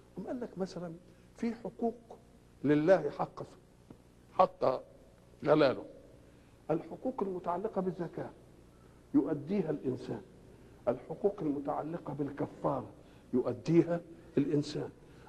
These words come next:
الحقوق المتعلقة بالنذور التي فرضها على نفسه ولم يفرضها على غيره، دي حقوق الله، كفارة وحدود،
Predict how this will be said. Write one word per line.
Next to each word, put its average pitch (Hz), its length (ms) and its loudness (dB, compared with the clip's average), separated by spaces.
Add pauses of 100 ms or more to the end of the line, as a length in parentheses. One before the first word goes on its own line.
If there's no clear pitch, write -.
الحقوق 180 540 2
المتعلقة 156 640 4
بالنذور 147 600 8
التي 156 340 6
فرضها 151 520 6
على 143 280 2
نفسه 139 380 0
ولم 139 340 6
يفرضها 143 460 4
على 143 200 4
غيره، 151 180 4
دي 196 160 2
حقوق 202 520 6
الله، 139 260 4 (120)
كفارة 262 520 6 (1160)
وحدود، 156 1300 4